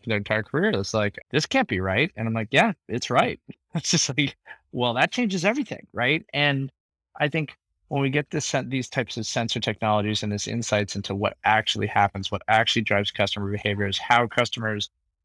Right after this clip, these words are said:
actually get impressions of products before they go online, and what is the importance of that and the attribution to the sales cycle, uh, there's just so much that's going to change.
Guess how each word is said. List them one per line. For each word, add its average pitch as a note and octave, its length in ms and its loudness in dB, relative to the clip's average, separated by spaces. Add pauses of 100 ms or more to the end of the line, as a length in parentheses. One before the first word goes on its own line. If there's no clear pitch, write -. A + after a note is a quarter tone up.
actually A#2+ 360 2
get A2 180 2 (200)
impressions A#2 640 0
of G2+ 100 -4
products G#2+ 440 4
before B2 400 2
they A2+ 120 6
go G#2 220 2
online, G2 480 0
and F#2 100 -4
what A2+ 120 0
is G#2+ 100 -6
the A2 80 -4
importance G#2+ 560 -2
of G2+ 80 -2
that G2+ 240 2
and G2+ 80 -8
the G2 80 -10
attribution G2 560 -2
to - 120 -20
the G#2 100 0
sales G2 340 0
cycle, F#2+ 500 0 (560)
uh, - 160 2
there's C3 240 -2
just - 300 2
so - 340 2
much B2 500 4
that's G2+ 220 -2
going A2 320 0
to - 140 -4
change. F#2 600 -2